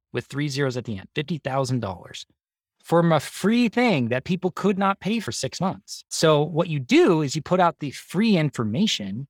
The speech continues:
and then you say, "If you want help implementing this,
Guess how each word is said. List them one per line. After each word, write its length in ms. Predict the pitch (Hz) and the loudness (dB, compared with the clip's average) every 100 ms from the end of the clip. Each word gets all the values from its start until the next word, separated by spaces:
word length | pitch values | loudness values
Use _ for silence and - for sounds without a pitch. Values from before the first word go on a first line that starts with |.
| _ | _
and 120 | 127 | -4
then 100 | 139 | 0
you 120 | 165 | 0
say, 340 | 147 143 123 117 | 0 0 -2 -2
"If 240 | 156 165 - | -4 -4 -2
you 160 | 156 | -4
want 240 | 139 139 131 | 0 0 0
help 340 | - 139 110 - _ | -2 -2 -2 -10 _
implementing 920 | 190 285 359 - 123 107 101 - 95 90 | -2 0 0 0 0 -2 -6 -8 -10 -10
this, 420 | 90 185 - - | -10 -8 -10 -12